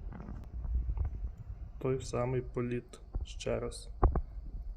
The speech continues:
От, ну, я насправді я не впевнений, що воно вийде один в один ще раз так.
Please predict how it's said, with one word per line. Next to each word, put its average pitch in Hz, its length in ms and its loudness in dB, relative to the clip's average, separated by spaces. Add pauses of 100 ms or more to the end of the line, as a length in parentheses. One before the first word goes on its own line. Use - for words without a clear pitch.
(840)
От, 120 260 -4
ну, 131 160 0
я 131 60 2
насправді 127 380 2
я 120 60 4
не 120 100 2
впевнений, 117 400 6
що - 140 0
воно 117 200 4
вийде 110 420 2
один 117 240 2
в 117 40 0
один 165 220 8
ще 160 240 4
раз 151 160 4
так. - 360 -2